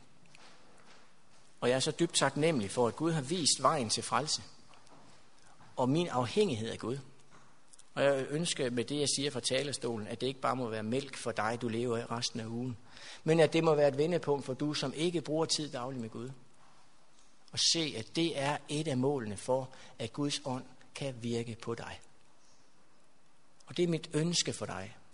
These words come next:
at jeg ikke står og skal være fordømmende, men skal vise vejen til frelse. Der er kun én vej, og den er smal. Og jeg har prøvet at vise en lille del af vejen.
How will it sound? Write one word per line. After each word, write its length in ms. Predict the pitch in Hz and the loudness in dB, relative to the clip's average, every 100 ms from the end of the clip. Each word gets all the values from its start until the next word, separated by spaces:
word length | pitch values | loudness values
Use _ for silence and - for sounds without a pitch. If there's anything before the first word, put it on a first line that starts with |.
| - - - | -20 -14 -4
at 120 | 123 | 4
jeg 100 | 135 | 6
ikke 120 | 156 | 6
står 200 | - 147 | 4 6
og 60 | 123 | 4
skal 140 | 127 | 2
være 140 | 117 110 | 0 0
fordømmende, 580 | 117 151 165 117 90 87 - - | -2 0 0 0 -4 -10 -14 -8
men 100 | 143 | 0
skal 260 | 139 147 135 | 2 2 0
vise 420 | 180 214 202 156 | 0 4 4 4
vejen 240 | 143 170 127 | 2 0 -2
til 140 | 160 | -4
frelse. 420 | - 202 - 95 - - - - - - - - - - - | -4 -6 -6 -8 -12 -18 -20 -20 -20 -20 -20 -20 -20 -20 -10
Der 60 | 156 | -6
er 220 | 151 175 | -2 -2
kun 280 | - 160 151 | 0 0 0
én 200 | 147 127 | -2 0
vej, 180 | 113 110 | 0 -2
og 80 | 117 | -4
den 120 | 120 | -4
er 40 | |
smal. 260 | 110 104 - - - - - - - - - - - - - | -4 -6 -10 -14 -20 -20 -20 -20 -20 -18 -18 -20 -18 -16 -4
Og 80 | 131 | 0
jeg 80 | 135 | 0
har 60 | |
prøvet 260 | 131 147 151 | 2 4 4
at 80 | 127 | 4
vise 280 | 143 - | 2 2
en 60 | 117 | 0
lille 200 | 120 127 | -2 -4
del 200 | 117 110 | -4 -8
af 60 | 101 | -8
vejen. 240 | 101 | -10